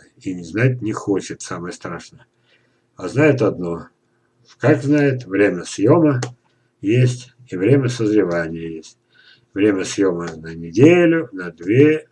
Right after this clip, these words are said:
на три, на четыре, э, раньше, потому что это время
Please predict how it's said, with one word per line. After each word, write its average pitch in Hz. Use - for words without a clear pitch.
на 90
три, 92
на 87
четыре, 135
э, 92
раньше, 110
потому 101
что 117
это 85
время 127